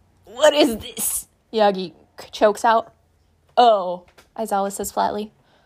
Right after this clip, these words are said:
"Do you not appreciate being on the other side of the coin?" "What do you mean?" "You don't like it when you're forced to fight unprepared against someone who is supposed to be an ally to you and uses their full strength against you, knowing you can't match it?"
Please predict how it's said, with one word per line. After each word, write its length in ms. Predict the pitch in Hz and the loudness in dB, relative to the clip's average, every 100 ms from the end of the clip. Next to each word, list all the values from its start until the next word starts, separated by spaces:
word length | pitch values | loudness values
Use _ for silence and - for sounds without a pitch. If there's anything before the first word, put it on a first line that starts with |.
| _ - | _ -10
"Do 80 | 196 | -4
you 180 | 196 | -2
not 180 | 190 185 | 0 -2
appreciate 600 | 180 - 226 - 202 185 | -2 -6 -8 -6 -6 -6
being 200 | 202 196 | -6 -6
on 120 | 196 208 | -4 -6
the 180 | 208 | -2
other 260 | 220 220 220 | -2 0 -4
side 460 | 220 233 220 226 226 | -2 0 2 2 0
of 100 | 226 | -6
the 80 | |
coin?" 540 | 226 240 233 240 247 254 _ _ _ _ _ _ _ _ _ _ _ | -6 -2 -2 -2 -6 -8 _ _ _ _ _ _ _ _ _ _ _
"What 300 | - 285 277 - _ 226 - | -6 0 0 -2 _ -18 -14
do 120 | - | -12
you 220 | 240 262 | -8 -8
mean?" 720 | 254 269 285 285 262 233 175 - _ _ _ _ _ _ _ _ _ _ _ _ _ _ | -8 -4 -4 -2 -4 -6 -8 -20 _ _ _ _ _ _ _ _ _ _ _ _ _ _
"You 120 | 240 | 0
don't 200 | 247 240 | 2 4
like 240 | 240 240 254 | 4 2 0
it 80 | |
when 120 | 247 233 | -2 -2
you're 140 | 226 | -4
forced 300 | - 226 220 | 0 -2 -2
to 60 | 233 | -4
fight 200 | 233 226 | 0 0
unprepared 520 | 226 220 233 233 233 | -2 -6 -6 -2 -2
against 280 | 226 226 - | 0 -2 -4
someone 240 | 233 233 | -4 -4
who 160 | 233 220 | -6 -6
is 140 | 220 | -6
supposed 360 | - 254 247 - | -4 -4 -4 -8
to 60 | |
be 120 | 247 233 | -6 -2
an 80 | |
ally 340 | 226 240 240 240 | 0 0 0 -2
to 140 | 240 | -6
you 160 | 247 247 | -6 -4
and 100 | 233 | -4
uses 280 | 233 226 - | -6 -10 -8
their 140 | 220 | -6
full 220 | 220 240 | -2 -2
strength 300 | 226 - 233 | -2 -4 -6
against 360 | 226 220 208 - | -4 -6 -6 -8
you, 80 | 247 | -6
knowing 340 | 220 214 208 | -4 -4 -6
you 100 | 214 | -8
can't 400 | 208 - 214 - | -10 -10 -10 -6
match 300 | 226 214 226 | -4 -4 -4
it?" 220 | 285 269 | -6 -6